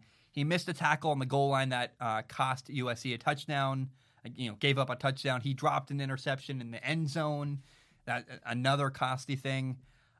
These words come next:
Uh, and then he had a, a really important and, and I guess the word costly is the thing here, but I, I feel like every mistake Talanoa Hufanga made in this game was a big, impactful one. He had a roughing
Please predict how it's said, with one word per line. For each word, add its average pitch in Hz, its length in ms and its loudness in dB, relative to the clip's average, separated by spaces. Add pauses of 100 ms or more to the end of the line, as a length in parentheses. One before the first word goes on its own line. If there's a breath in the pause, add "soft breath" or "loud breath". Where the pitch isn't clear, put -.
(120)
Uh, 123 200 6
and 151 140 4
then 185 80 4
he 196 80 4
had 175 140 6
a, 135 100 2 (100)
a 127 60 6
really 160 560 4
important 135 840 -2
and, 113 440 -4
and 117 260 -6 (100)
I 131 120 4
guess 165 160 -2
the 147 80 0
word 139 180 0
costly 131 520 0
is 110 100 -6
the 113 100 -8
thing 151 220 -2
here, 120 120 0
but 113 140 -4
I, 113 80 -6 (420 soft breath)
I 147 40 -8
feel 208 100 4
like 202 80 4
every 165 440 4 (520)
mistake 143 640 2
Talanoa 131 640 0
Hufanga 131 360 -2
made 135 220 2
in 131 60 -2
this 113 100 -8
game 113 180 -2
was 113 160 -6
a 117 120 -2
big, 143 420 -2 (400 soft breath)
impactful 127 640 0
one. 110 220 -4
He 131 80 2
had 143 120 2
a - 20 0
roughing 147 680 0